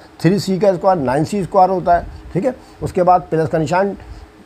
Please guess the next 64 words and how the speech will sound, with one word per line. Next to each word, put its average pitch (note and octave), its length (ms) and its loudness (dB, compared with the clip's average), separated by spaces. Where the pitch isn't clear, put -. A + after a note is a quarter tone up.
डालना C3+ 360 2
पड़ेगा F#3 280 2
हमको, F3+ 280 0
बाहर C3+ 260 2
प्लस, C#3+ 300 2
हमने D3+ 240 2
पहले D#3+ 200 0
मानक E3 220 2
का F#3+ 60 0
निशान F#3 240 0
डाला F#3 180 0
था F#3 80 0
formula D#3+ 320 0
के F#3 60 -2
मुताबिक, F3+ 400 -2
ए E3 100 2
और E3+ 120 0
B D#3+ 140 0
को D3+ 100 -2
multiply E3+ 440 2
करना F3 340 0
था, F3 200 -6
ए D#3+ 80 2
और E3+ 120 2
B D#3+ 120 0
को F3 120 -2
जब D3 160 0
हम C3+ 100 0
multiply C#3+ 540 0
करेंगे C3+ 520 -2
तो F3+ 160 -6
टू G3 460 -4
ए D3+ 180 2
B E3 200 0
minus D3 420 2
का F#3+ 120 2
आ D#3+ 200 4
जाएगा, F3+ 300 2
क्योंकि D#3 280 0
plus D#3+ 300 0
minus E3 320 0
माइनस, G#3 320 0
एक E3+ 160 2
minus F3+ 320 0
तो F#3+ 80 0
ये D#3+ 140 2
होगा, F#3+ 240 0
एक F3+ 240 -6
minus E3+ 240 -2
हमारा F3+ 240 -2
formula D3 400 2
का F3+ 60 2
भी F#3 100 -2
था, G3+ 100 -2
तो F#3 220 -2
इसलिए D3+ 240 -4
minus C#3+ 340 -2
minus E3+ 280 -4
plus B3 300 -2
हो C#3+ 80 -2
जाएगा A2+ 280 -2
ये, G#2 200 -8
ठीक F#3 200 -6
है, D4+ 100 -6